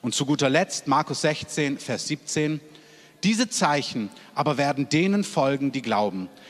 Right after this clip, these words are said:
In meinem Namen werden sie Dämonen austreiben, sie werden in neuen Sprachen reden, sie werden Schlangen aufheben und wenn sie etwas Tödliches trinken, wird es ihnen nicht schaden. Schwachen, das ist jetzt wieder das Wort für Kranke, Leute, die gebrechlich sind, die schwach sind, die Schmerzen haben,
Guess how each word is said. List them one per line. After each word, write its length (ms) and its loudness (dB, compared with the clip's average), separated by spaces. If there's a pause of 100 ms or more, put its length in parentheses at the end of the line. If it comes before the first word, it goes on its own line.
(180)
In 100 0
meinem 340 4
Namen 360 4
werden 220 2
sie 120 -4
Dämonen 400 2
austreiben, 720 -2 (240)
sie 220 -2
werden 240 2
in 80 4
neuen 220 2
Sprachen 520 0
reden, 380 -2
sie 160 -6
werden 240 2
Schlangen 380 2
aufheben 580 0 (300)
und 100 2
wenn 140 4
sie 80 4
etwas 340 0
Tödliches 560 0
trinken, 480 -4 (220)
wird 240 0
es 260 -2
ihnen 320 0
nicht 280 -2
schaden. 460 -2 (260)
Schwachen, 640 0 (140)
das 140 -4
ist 80 -6
jetzt 200 -2
wieder 140 -2
das 200 -4
Wort 160 -2
für 120 -8
Kranke, 440 -6 (400)
Leute, 260 2
die 140 -6
gebrechlich 560 -2
sind, 180 -4
die 80 -2
schwach 340 0
sind, 240 -6
die 80 -4
Schmerzen 540 -2
haben, 260 -2